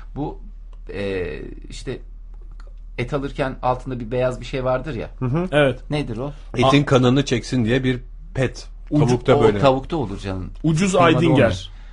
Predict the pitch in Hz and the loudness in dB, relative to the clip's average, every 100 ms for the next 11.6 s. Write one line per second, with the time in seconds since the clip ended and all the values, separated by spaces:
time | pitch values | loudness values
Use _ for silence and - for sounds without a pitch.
0 | - - 120 117 147 156 147 139 160 185 | -16 -12 -6 -4 2 2 6 6 8 8
1 | 165 139 151 147 175 202 117 139 165 143 | 8 8 6 6 4 4 8 10 10 8
2 | 120 92 - 170 143 135 151 160 170 127 | 6 6 2 4 4 6 6 6 2 -2
3 | 104 - - - 98 95 95 160 262 254 | -4 -8 -18 -14 -2 0 2 4 4 4
4 | 196 147 113 101 - - - - - - | 6 6 4 -4 -10 -14 -16 -18 -18 -18
5 | - 135 147 190 196 135 147 135 113 95 | -4 0 2 0 0 0 0 0 0 0
6 | 92 113 139 147 165 170 131 151 147 127 | 2 4 2 0 -6 -6 0 0 0 2
7 | 135 170 185 - 156 180 170 175 226 254 | 4 2 0 -4 -2 -2 4 6 8 8
8 | 254 240 233 226 214 208 208 185 185 220 | 6 6 6 4 4 2 4 4 6 6
9 | 208 208 208 233 202 160 170 180 180 180 | 8 8 8 6 4 4 2 0 2 0
10 | 170 156 156 143 135 156 165 165 165 160 | -2 -6 -6 -6 2 4 6 6 6 6
11 | 165 156 120 113 101 95 | 6 6 4 4 0 -2